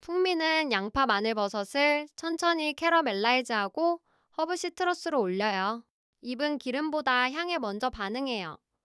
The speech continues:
기름이 빠지면 포만은 길어지고 체중은 가볍게 흘러요. 밥집에선 비빔밥을 고추장 적게, 기름 없이 비벼달라고 요청해요. 양식은 토마토 베이스 파스타에 채소 추가,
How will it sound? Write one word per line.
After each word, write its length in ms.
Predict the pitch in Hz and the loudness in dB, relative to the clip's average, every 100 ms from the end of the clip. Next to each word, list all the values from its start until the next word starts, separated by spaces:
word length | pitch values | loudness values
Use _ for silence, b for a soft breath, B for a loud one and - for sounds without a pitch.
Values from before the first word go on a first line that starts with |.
| _ _ - | _ _ -12
기름이 400 | 269 285 339 370 | -4 -2 -2 0
빠지면 600 | 339 339 339 320 311 302 | 0 0 -2 -2 -2 -2
포만은 420 | 381 381 370 349 | -2 0 0 -4
길어지고 760 | 226 247 247 214 277 339 349 _ _ | -2 -2 -2 -6 -4 -4 -4 _ _
체중은 440 | - 339 370 370 339 | -6 -4 -2 -2 -2
가볍게 420 | 220 214 226 254 | -2 -2 -2 -2
흘러요. 560 | 311 320 269 190 208 - _ | -2 0 0 0 -4 -10 _
밥집에선 920 | 247 - 339 370 359 311 285 294 285 - | -10 -6 -2 0 0 2 4 4 0 -4
비빔밥을 560 | 233 254 320 330 302 285 | -8 -4 -2 0 -2 -4
고추장 500 | 220 - 294 285 240 | -8 -8 -4 -4 -4
적게, 500 | 202 _ 190 175 - _ _ _ _ | -10 _ -10 -10 -14 _ _ _ _
기름 300 | - 254 311 | -6 -2 0
없이 260 | 339 330 285 | -2 -4 -8
비벼달라고 680 | 233 220 269 320 339 302 220 | -6 -2 0 0 0 -2 -4
요청해요. 840 | 185 - 330 311 214 175 208 220 _ _ _ - | -6 -6 -6 -4 -4 -6 -10 -12 _ _ _ -8
양식은 640 | 208 233 247 311 302 294 | -4 -2 -2 0 0 0
토마토 420 | 339 359 392 370 302 | 0 2 2 0 -2
베이스 400 | 233 226 247 285 | 0 0 -2 -4
파스타에 600 | 285 294 - 269 247 262 | -4 -4 -4 0 2 0
채소 320 | 311 320 339 | -4 -4 -4
추가, 400 | - 311 - | -6 -4 -4